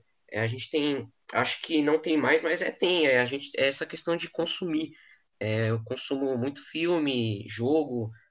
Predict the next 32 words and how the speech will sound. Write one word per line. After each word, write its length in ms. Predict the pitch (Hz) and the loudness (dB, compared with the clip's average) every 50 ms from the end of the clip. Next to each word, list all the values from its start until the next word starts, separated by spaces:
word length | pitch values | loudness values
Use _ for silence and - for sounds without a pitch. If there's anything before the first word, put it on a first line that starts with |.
| _ _ _ _ | _ _ _ _
música, 720 | - 123 131 143 170 175 151 - 127 - - 113 110 110 110 | -4 -2 0 0 0 0 -2 -6 -10 -8 -6 -4 -4 -4 -2
claro, 360 | - 107 117 131 147 147 143 | 2 4 6 6 6 6 4
né? 220 | 143 135 139 127 120 | 4 4 4 4 4
E 200 | 113 120 123 135 | 2 0 -2 -2
isso 460 | 143 - - 190 190 185 190 - - - | -4 -6 -6 -6 -6 -6 -6 -8 -8 -10
influencia 680 | - - - - - 214 208 - - 185 196 196 185 | -12 -12 -8 -6 -6 -4 -4 -4 -2 0 0 0 2
na, 340 | 160 143 135 135 131 127 123 | 2 2 0 2 2 0 -2
no 240 | - - 101 120 120 | -2 -4 -8 -8 -8
que 120 | - - 139 | 0 2 2
a 60 | 135 | 2
gente 440 | 127 135 131 139 - - - 143 123 | 2 0 -4 -4 -6 -4 0 2 4
é 200 | 120 131 160 - _ _ _ _ _ | 4 4 2 -2 _ _ _ _ _
e 80 | - 113 | -6 -4
no 140 | 113 120 117 | -4 -4 -2
que 100 | 113 127 | 0 0
a 60 | 127 | 0
gente 280 | 123 127 135 135 - - | 0 -2 -6 -8 -8 -2
quer 440 | - 151 147 143 151 147 143 - _ | 2 4 4 4 4 2 0 -2 _
passar 480 | - 156 - - - 151 143 147 143 - - _ _ _ _ _ _ | 0 0 0 0 2 4 4 4 2 -4 -12 _ _ _ _ _ _
pras 140 | - 120 113 | -2 -2 -2
pessoas. 460 | 113 - 123 117 - 107 120 120 113 | 0 -2 -4 -4 -2 0 0 0 0
Eu 80 | 107 110 | 0 -2
tava, 600 | 110 117 123 123 131 135 135 131 120 113 104 - - _ _ _ _ _ _ _ _ _ _ _ _ _ _ _ | 0 0 0 2 2 2 4 4 4 2 0 -2 -8 _ _ _ _ _ _ _ _ _ _ _ _ _ _ _
é, 80 | 113 110 | -2 -2
a 60 | 110 | 0
gente 200 | 120 123 113 - | 0 -2 -4 0
pode 200 | - 131 131 135 139 | 2 2 2 2 -2
receber 320 | 147 143 - 160 151 147 | -4 -2 -2 2 4 4
até, 600 | 151 - - 147 143 151 151 151 139 123 113 110 113 - - - - - _ _ _ _ _ _ | 4 4 4 4 6 6 6 6 4 4 0 -2 -6 -10 -18 -20 -20 -20 _ _ _ _ _ _
é, 300 | - - 104 101 101 101 | -6 -4 -2 0 0 -2
ser 380 | 101 - - - 107 107 113 110 | -4 -6 -4 -2 -2 0 -2 -2
consumo, 720 | 110 - 135 127 - - 135 143 156 170 170 165 147 - | -2 -4 -4 -4 -4 -4 -2 0 0 0 0 -2 -6 -10